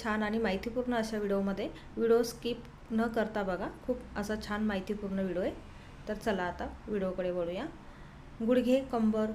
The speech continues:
खूपच दुखते का तुमचे? तर खचून कॅल्शियम देणारे पाच व्हेज पदार्थ खा, हाडांना येईल ताकद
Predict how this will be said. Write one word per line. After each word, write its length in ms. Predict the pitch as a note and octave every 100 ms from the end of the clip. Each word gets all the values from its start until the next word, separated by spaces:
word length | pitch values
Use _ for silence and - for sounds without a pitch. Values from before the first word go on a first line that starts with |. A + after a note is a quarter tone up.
| -
खूपच 320 | A#3+ A3+ B3+ A3+
दुखते 360 | A3+ - A3
का 160 | G#3+ F3+
तुमचे? 460 | F#3+ E3+ - G3+ - - -
तर 80 | G3 -
खचून 480 | G#3+ G#3 - A#3+ A#3+
कॅल्शियम 460 | A#3 G3 G3 G#3+
देणारे 340 | G#3+ G3+ G3+ G#3
पाच 560 | - - G3+ A3 - -
व्हेज 260 | G3+ G#3
पदार्थ 500 | G#3+ G#3+ G3+ G3 G3
खा, 340 | G#3+ A3 A3+ G#3 A3 - - -
हाडांना 520 | G3+ G#3 G#3 G#3 G#3 - - - - - - - - -
येईल 440 | G#3+ A3 A3 -
ताकद 320 | G3+ G3 G3+